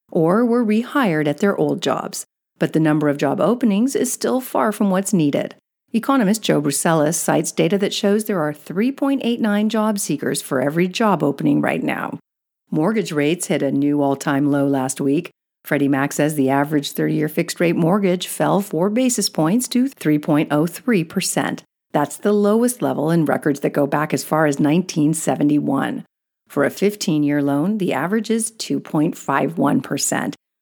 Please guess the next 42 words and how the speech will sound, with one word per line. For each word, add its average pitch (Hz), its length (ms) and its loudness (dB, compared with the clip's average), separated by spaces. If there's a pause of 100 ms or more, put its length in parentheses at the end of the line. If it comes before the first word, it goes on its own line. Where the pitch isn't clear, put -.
(120)
which 160 320 0
is 156 160 0
the - 100 0
lowest 180 380 0
that 160 80 0
it's 139 140 -2
been 139 300 0
in 160 160 0
almost - 480 -4
thirty 131 300 0
years. - 480 -4 (560)
And 320 200 0
in 262 80 2
other 233 180 2
news 233 240 2
making 208 300 0
headlines, 214 680 0 (480)
all 170 240 0
those 254 300 0
predictions 220 520 0
about 175 320 0
people 175 280 0
moving 185 440 0
because 185 280 0
of 156 60 -12
the 175 100 -2
pandemic 180 640 0
are 160 180 0
coming 202 380 0
true. 175 480 0 (480)
A 160 60 -6
Pew 160 260 0
Research 156 480 0
survey 175 400 2
shows 202 300 0
that - 160 -4
twenty-two 240 480 0
percent 269 340 0
of 247 60 -2
adults 233 500 2
either 156 300 0
moved 202 480 2